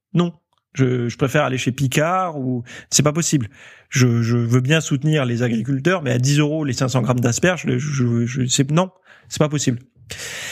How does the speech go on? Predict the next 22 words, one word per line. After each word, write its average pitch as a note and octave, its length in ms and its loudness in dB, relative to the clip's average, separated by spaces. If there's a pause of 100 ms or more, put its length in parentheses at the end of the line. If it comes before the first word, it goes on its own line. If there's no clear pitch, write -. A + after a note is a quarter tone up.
(1040)
Donc, D#3+ 140 4
je D#3 80 -2
préfère D3 300 0
prendre D#3 240 -2
du C3 100 0
bio C#3+ 220 0
surgelé. A#2+ 360 0 (220)
Bref, C#3+ 440 -2
ça, D#3 160 2
c'était C#3 320 0
petite C3 320 -4
anecdote B2+ 580 -2
personnelle. C#3 500 -2 (540)
Euh, E3 560 -2
dernier G#3+ 400 0
petit F3 1000 0
truc, - 480 0
euh, C#3+ 180 0
avant C#3 220 -4
de C#3 140 0
partir, D3 500 -2
avant-dernier, D#3 720 -2